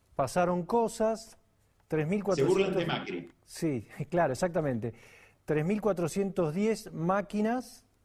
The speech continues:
Speaker 1: afuera, dice, abandonadas por una persecución.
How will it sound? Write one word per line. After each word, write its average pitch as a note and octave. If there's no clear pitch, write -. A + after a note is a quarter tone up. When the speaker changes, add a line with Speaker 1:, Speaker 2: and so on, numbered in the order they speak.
Speaker 1:
afuera, G3
dice, E3+
abandonadas F#3+
por E3+
una F#3
persecución. E3